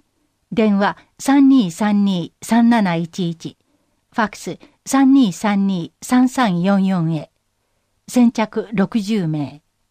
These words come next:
次、任意貢献講座、青年貢献制度相談会。日時、内容。八月一日木曜。一、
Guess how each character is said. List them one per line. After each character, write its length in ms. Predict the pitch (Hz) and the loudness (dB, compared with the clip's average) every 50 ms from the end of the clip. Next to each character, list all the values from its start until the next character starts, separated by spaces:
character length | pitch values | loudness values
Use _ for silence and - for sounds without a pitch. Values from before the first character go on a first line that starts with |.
| _ _ _ _ _ _ _ _ _ _ _ _ _ _ _ _ _ _ _ _ _ _ _ _ | _ _ _ _ _ _ _ _ _ _ _ _ _ _ _ _ _ _ _ _ _ _ _ _
次、 320 | - - 190 185 185 170 _ _ _ _ _ _ _ _ _ _ _ _ _ _ _ _ - | -4 -2 -2 -2 -2 -4 _ _ _ _ _ _ _ _ _ _ _ _ _ _ _ _ -2
任 340 | - 220 277 311 330 320 320 | 2 4 4 6 6 4 4
意 60 | 302 | 2
貢 260 | - - 285 294 285 277 | 0 0 0 0 0 2
献 240 | - 285 262 254 | 2 4 4 4
講 260 | 254 - 262 233 185 160 | 2 2 0 0 0 0
座、 200 | - 160 - _ _ _ _ _ _ _ _ _ _ - | -4 -6 -8 _ _ _ _ _ _ _ _ _ _ -12
青 260 | - - 302 311 320 | -2 0 2 4 4
年 200 | 311 311 302 277 | 4 4 4 4
貢 300 | 269 - - 294 285 262 | 2 2 0 0 0 0
献 220 | - 285 269 269 | 2 2 2 2
制 260 | 262 - 285 262 208 | 2 2 0 0 0
度 240 | 165 170 165 165 - - | 0 0 -2 -4 -4 -8
相 240 | - - 202 190 190 | -4 -2 0 0 0
談 220 | 208 185 180 160 | 0 -2 -2 -2
会。 320 | - - 165 147 151 - _ _ _ _ _ _ _ _ _ _ _ _ _ _ _ _ _ _ _ _ _ _ _ - 247 | -6 -8 -12 -12 -12 -14 _ _ _ _ _ _ _ _ _ _ _ _ _ _ _ _ _ _ _ _ _ _ _ 2 2
日 300 | 302 302 - 254 220 165 | 2 2 2 0 -4 -4
時、 220 | - 185 170 - - | -4 -6 -8 -4 0
内 300 | 214 196 190 190 185 185 | 0 2 2 2 0 0
容。 320 | 190 185 180 175 165 - _ _ _ _ _ _ _ _ _ _ _ _ - | 0 -2 -2 -2 -4 -6 _ _ _ _ _ _ _ _ _ _ _ _ -10
八 260 | - 190 208 - 294 | -6 -6 -2 0 2
月 260 | 302 302 285 - - - - 269 | 2 2 2 0 -4 -8 -2 0
一 100 | 262 247 | 0 0
日 280 | - 247 233 - 247 208 | 0 -4 -4 -2 0 2
木 260 | 208 202 202 - 233 | 2 0 0 -2 -2
曜。 360 | 214 214 202 175 151 135 _ _ _ _ _ _ _ _ _ _ _ _ _ _ _ _ _ _ _ _ _ | 0 0 0 -2 -2 -6 _ _ _ _ _ _ _ _ _ _ _ _ _ _ _ _ _ _ _ _ _
一、 420 | - 226 - - - 240 233 - | -2 -2 -2 -2 -4 -6 -6 -6